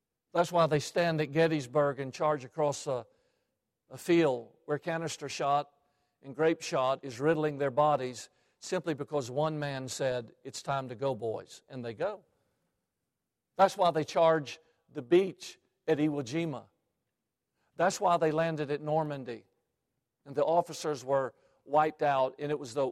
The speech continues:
one battle of the war that was genuinely won by, by, by the common soldier. It's because somebody told them to take the beach, and against incredible odds. I've stood at Point du Hoc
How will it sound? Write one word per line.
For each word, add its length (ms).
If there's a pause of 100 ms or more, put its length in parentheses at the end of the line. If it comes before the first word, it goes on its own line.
one 240
battle 340
of 80
the 100
war 420 (260)
that 100
was 140
genuinely 560
won 380 (220)
by, 280
by, 140
by 240
the 100
common 420
soldier. 540 (260)
It's 160
because 340
somebody 800
told 320
them 220
to 80
take 400
the 80
beach, 480 (320)
and 100
against 400
incredible 640
odds. 240
I've 140
stood 340
at 100
Point 300
du 140
Hoc 300